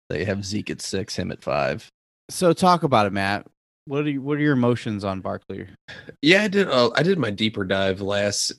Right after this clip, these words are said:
Speaker 3: season, um, bef-, to get my poor opinion on him, it was a lot of his stats shook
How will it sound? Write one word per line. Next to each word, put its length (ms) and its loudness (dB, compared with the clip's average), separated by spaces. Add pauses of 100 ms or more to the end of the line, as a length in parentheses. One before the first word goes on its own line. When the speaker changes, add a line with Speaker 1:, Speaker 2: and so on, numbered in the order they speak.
(120)
Speaker 3:
season, 760 -2
um, 680 -2 (540)
bef-, 300 -4 (1400)
to 120 -4
get 120 2
my 200 2 (120)
poor 220 4
opinion 320 0
on 160 -2
him, 180 0
it 120 4
was 260 4 (500)
a 40 4
lot 100 4
of 60 0
his 120 0
stats 360 4
shook 500 2